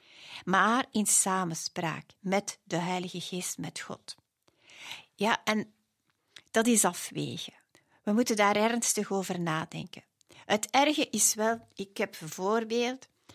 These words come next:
dat bijvoorbeeld vijftig jaar geleden ik al gehoord heb en geleerd heb op school in Brussel, dat de Indianen eigenlijk enorm in aantal aan het verminderen waren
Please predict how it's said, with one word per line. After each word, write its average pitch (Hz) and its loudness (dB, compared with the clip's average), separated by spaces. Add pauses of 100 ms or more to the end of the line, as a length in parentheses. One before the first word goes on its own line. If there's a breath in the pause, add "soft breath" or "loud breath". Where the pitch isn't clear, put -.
(140 loud breath)
dat 226 2
bijvoorbeeld 226 2
vijftig 269 2
jaar 208 0
geleden 175 -4 (880 loud breath)
ik 285 0
al 214 4
gehoord 190 0
heb 294 2
en 175 2
geleerd 180 0
heb 208 -4
op 220 -4
school - -2
in 240 2
Brussel, 226 -4 (600 loud breath)
dat 240 2
de - -2
Indianen 196 2 (260)
eigenlijk 180 -6 (200)
enorm 208 2
in 180 -4
aantal 220 -2 (100)
aan 185 -2
het 180 -4
verminderen 165 -2
waren - -8